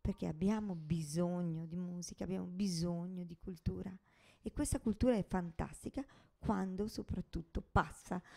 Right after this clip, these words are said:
attraverso orecchie e linguaggi consci, consapevoli e studiati, ma dai giovani, dei giovani.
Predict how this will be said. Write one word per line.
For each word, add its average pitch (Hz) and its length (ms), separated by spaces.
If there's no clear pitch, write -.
attraverso 233 880
orecchie 220 920
e 208 320
linguaggi 175 920
consci, 165 800
consapevoli 180 1000
e - 160
studiati, 151 840
ma 233 100
dai 247 220
giovani, 190 560
dei - 220
giovani. - 480